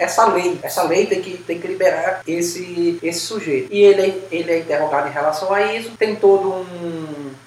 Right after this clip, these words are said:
um desconforto, né? Todo desconforto, que aí eu não vou, não vou explicar tudo o que acontece,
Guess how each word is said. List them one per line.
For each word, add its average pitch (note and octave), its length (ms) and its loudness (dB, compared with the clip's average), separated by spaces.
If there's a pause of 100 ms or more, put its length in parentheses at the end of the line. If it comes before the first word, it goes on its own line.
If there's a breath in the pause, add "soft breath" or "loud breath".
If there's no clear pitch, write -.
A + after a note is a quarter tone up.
um E3+ 60 -10
desconforto, G#3 680 2
né? G#3 260 -4
Todo E3+ 200 -8
desconforto, G3+ 600 0
que - 300 -10
aí D#3+ 160 4
eu E3+ 120 -4 (140)
não D#3+ 140 -6
vou, D3+ 440 -2
não C#3+ 100 -12
vou D3 100 -2
explicar C#3+ 320 -2
tudo E3 160 -6
o - 40 -18
que - 80 -14
acontece, G#3 480 0